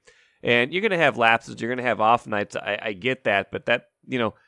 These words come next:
if there was an approach problem and an, an expectation that you could win this game with offense, I think that did show itself in this game. And, you know,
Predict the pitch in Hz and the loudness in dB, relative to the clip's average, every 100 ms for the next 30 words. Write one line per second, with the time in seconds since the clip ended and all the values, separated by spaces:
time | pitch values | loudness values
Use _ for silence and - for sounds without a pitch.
0 | _ _ - - 143 143 131 123 - - | _ _ -16 -4 0 0 0 -2 -4 0
1 | 143 139 151 - - 113 110 107 107 110 | 2 2 0 -10 -4 -2 -2 -4 -8 -8
2 | 98 101 101 101 - 143 127 - 127 135 | -8 -8 -10 -6 0 2 2 0 -2 -2
3 | - 139 117 - 135 135 113 107 110 - | -2 -2 -2 0 0 -2 -6 -6 -4 -4
4 | 110 - _ _ - 123 143 139 135 117 | -4 -6 _ _ -8 2 2 4 0 0
5 | - 123 127 117 113 - 120 131 - 110 | 2 2 2 0 -4 -2 0 0 0 -4
6 | 92 98 131 123 113 107 131 123 - 127 | -4 -8 -8 -4 -4 0 -2 -2 -2 0
7 | 143 - - 98 98 110 110 104 - 135 | 0 -2 -4 -2 -2 -6 -8 -10 -6 -2
8 | 123 101 101 98 101 _ _ _ 95 98 | -2 -4 -6 -8 -10 _ _ _ -4 -4
9 | 104 | -4